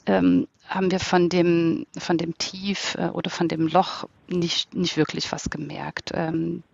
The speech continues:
dadurch, dass sich die Baukosten im Prinzip mehr oder weniger genauso angeglichen oder genauso, dass diese Baukosten genauso gestiegen sind wie auch die, wie auch das Zinsniveau,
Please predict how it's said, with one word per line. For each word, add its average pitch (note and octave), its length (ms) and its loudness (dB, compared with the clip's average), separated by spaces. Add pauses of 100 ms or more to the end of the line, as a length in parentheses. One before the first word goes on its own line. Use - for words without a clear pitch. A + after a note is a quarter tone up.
(120)
dadurch, E3+ 400 2
dass - 220 -2
sich - 200 -4
die D#3 380 2 (880)
Baukosten F3+ 1040 6 (680)
im F#3 140 4
Prinzip - 540 -4 (140)
mehr F#3+ 320 6
oder D#3+ 160 6
weniger E3 420 6
genauso E3+ 460 4
angeglichen E3+ 760 0
oder E3 200 4
genauso, D#3+ 480 2 (260)
dass - 220 -4
diese E3+ 220 -8
Baukosten - 520 6
genauso E3 320 4
gestiegen G3+ 460 2
sind D3+ 300 2
wie E3 120 2
auch - 160 -2
die, D#3+ 420 2
wie D#3+ 360 -4
auch D#3+ 100 -8
das - 240 -8
Zinsniveau, E3+ 720 6